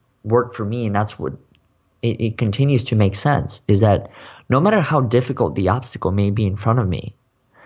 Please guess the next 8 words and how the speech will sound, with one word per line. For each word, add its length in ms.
it 120
is 180
never 360
too 280
great 480
to 200
overcome 560
it, 240